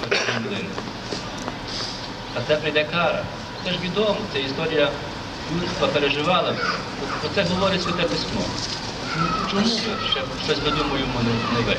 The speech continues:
Чому не віримо тому досвіду, який вже був в історії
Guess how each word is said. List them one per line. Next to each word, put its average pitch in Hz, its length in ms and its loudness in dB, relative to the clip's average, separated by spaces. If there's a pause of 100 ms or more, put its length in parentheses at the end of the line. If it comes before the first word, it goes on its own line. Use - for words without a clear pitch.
Чому 170 180 2
не 196 120 4
віримо 185 460 2 (360)
тому 175 160 4 (140)
досвіду, 175 300 2
який 143 360 0
вже 143 100 2
був 147 240 2 (1120)
в - 40 2
історії - 380 2